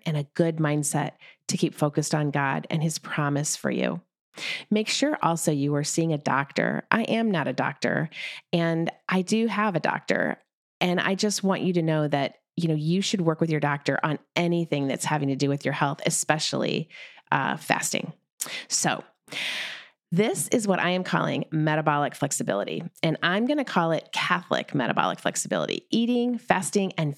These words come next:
feasting with a spiritual purpose all year round, according to the church year. I love it. It's not easy, but it is so, so good.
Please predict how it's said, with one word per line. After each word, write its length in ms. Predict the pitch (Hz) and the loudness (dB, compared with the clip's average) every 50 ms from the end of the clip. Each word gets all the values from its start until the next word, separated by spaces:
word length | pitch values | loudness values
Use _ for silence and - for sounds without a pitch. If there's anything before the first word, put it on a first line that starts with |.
| - _ - | -8 _ 0
feasting 440 | 185 180 170 160 - 156 143 143 | 0 0 0 0 0 0 0 0
with 140 | - 135 - | -2 -2 -2
a 60 | 151 | -2
spiritual 480 | - - - - 190 180 196 - 262 240 | -2 -2 0 2 2 2 2 2 0 0
purpose 420 | - 196 165 - 165 156 156 - - - _ _ _ | 2 0 2 2 2 0 0 -2 -6 -10 _ _ _
all 340 | 165 165 160 160 160 160 165 170 | 2 4 4 2 0 0 -2 -4
year 360 | 175 - 160 151 147 143 147 | -2 0 0 2 2 2 0
round, 360 | 143 147 135 135 135 135 127 - | 0 0 0 0 0 -2 -2 -4
according 540 | - - - - - 175 175 175 185 185 | -6 -4 -4 2 2 2 2 4 0 -2
to 80 | 180 175 | 0 0
the 80 | 170 160 | 0 0
church 400 | - - 151 151 147 - - 123 | 0 0 0 0 0 -2 -2 -2
year. 260 | 101 - 85 - - - | -2 -2 -2 -4 -4 -4
I 360 | - 151 151 151 147 151 147 - - | -2 0 0 0 0 0 -2 -2 -2
love 300 | 151 151 156 156 151 139 | -2 0 0 0 0 0
it. 220 | 127 - - - - - - - - | -2 -4 -6 -10 -10 -10 -10 -2 0
It's 240 | - 196 - - 190 | 0 0 2 2 2
not 180 | 190 185 214 | 2 2 2
easy, 460 | 254 277 277 220 180 160 - 190 208 - | 2 0 0 0 -2 -2 -2 -4 -2 0
but 120 | - 190 | 2 2
it 120 | 190 185 190 | 2 2 0
is 100 | 196 190 | -2 -2
so, 300 | - - - 247 254 269 | -2 0 0 2 2 2
so 240 | 240 - 285 269 262 | 2 2 2 2 2
good. 560 | 226 - 226 254 285 269 214 156 - - | 2 0 0 2 2 0 0 -2 -4 -6